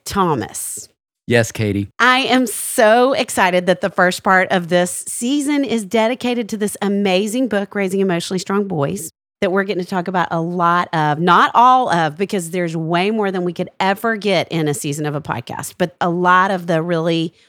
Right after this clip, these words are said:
Speaker 1: wonderful, helpful, insightful things that you talk about in this book. And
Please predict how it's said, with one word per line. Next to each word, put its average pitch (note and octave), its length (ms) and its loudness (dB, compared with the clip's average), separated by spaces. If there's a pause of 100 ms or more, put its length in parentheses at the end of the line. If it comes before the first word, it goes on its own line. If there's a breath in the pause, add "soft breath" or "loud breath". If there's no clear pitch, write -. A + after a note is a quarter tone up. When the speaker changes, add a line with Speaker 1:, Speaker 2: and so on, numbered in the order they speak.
(220 soft breath)
Speaker 1:
wonderful, F3+ 640 -2
helpful, F3 840 -4 (280 soft breath)
insightful F3+ 580 -2
things D3+ 220 -8
that - 100 -12
you C3+ 60 -10
talk B2 220 -8
about - 200 -6
in - 40 -12
this D#3 100 -12
book. - 360 -8 (540)
And D#3+ 460 0